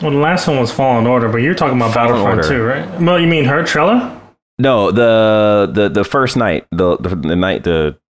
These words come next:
Speaker 2: evil knight lady in, in
Speaker 1: The Night Sister?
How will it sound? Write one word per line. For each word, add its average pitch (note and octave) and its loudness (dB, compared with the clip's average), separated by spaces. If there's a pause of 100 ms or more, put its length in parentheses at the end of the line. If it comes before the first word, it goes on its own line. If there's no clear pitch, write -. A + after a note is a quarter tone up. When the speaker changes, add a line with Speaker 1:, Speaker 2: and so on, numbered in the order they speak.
(260)
Speaker 2:
evil F#2+ -2 (300)
knight C#2+ -2
lady D2 -2
in, D2+ -6 (460)
in C#2 -4 (320)
Speaker 1:
The D#3 0
Night D#3 0
Sister? F#3+ -2